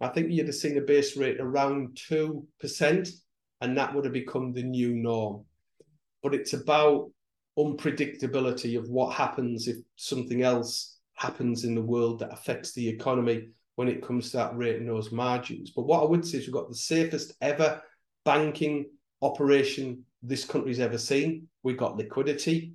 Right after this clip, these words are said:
We've stress tested for this to happen. So we know what's gonna happen. It's just this volatility, which was a sweet spot, which was created because of the, the way that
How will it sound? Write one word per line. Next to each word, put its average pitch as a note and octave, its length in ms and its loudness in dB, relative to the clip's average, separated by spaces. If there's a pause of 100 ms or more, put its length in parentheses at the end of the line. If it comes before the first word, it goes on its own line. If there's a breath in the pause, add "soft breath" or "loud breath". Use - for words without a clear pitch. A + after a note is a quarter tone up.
(140)
We've C#3+ 200 0
stress - 520 0
tested - 420 -2
for D3 100 -2
this C#3+ 240 0
to C#3 80 -2
happen. E3 640 2
So - 160 -6
we D3+ 60 2
know G3+ 140 10
what's G3+ 240 6
gonna C3+ 220 2
happen. A2 520 -6 (320)
It's - 180 -6
just - 260 2
this E3 400 0 (400)
volatility, D3 1120 4
which C3+ 340 -2
was C3 160 -4
a C3 40 -4
sweet G3 400 2
spot, A#2 320 0
which B2+ 160 -6
was B2 160 -6
created C3 680 0 (760)
because C3 340 0
of B2 140 -2
the, B2+ 300 -2 (320)
the B2 60 0
way C3 260 8
that B2+ 220 0